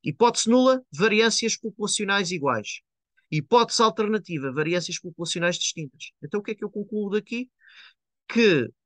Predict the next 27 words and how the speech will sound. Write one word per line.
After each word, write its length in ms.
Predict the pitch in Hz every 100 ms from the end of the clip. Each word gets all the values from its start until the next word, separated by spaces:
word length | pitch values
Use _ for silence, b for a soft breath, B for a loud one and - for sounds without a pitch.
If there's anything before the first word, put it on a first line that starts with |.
| _
os 220 | 180 175 147
dois 260 | 151 151
dojos 440 | 139 156 160 208 -
não 200 | 185 254
se 140 | -
distinguem 500 | - - 170 165 185
nem 260 | 165 220 233
em 40 |
termos 320 | - 208 151
de 80 | 139
média 260 | 185 185 175
populacional, 720 | 170 165 147 - 135 120 156 - _ _ _ 170
nem 200 | 196 196
em 40 |
termos 400 | 196 185 175 165
de 540 | 156 185 180 170 170 147
dispersão. 580 | 175 - - - 147 123 _ _ _ _ _ _ _ _ _
Do 160 | 113 156
ponto 280 | - 208
de 80 | -
vista 160 | 170 139
populacional, 600 | 160 - 135 - 147 170
terão 240 | 185 196 160
a 40 |
mesma, 360 | 160 120 127 113
o 80 | 135
mesmo 400 | 131 156 123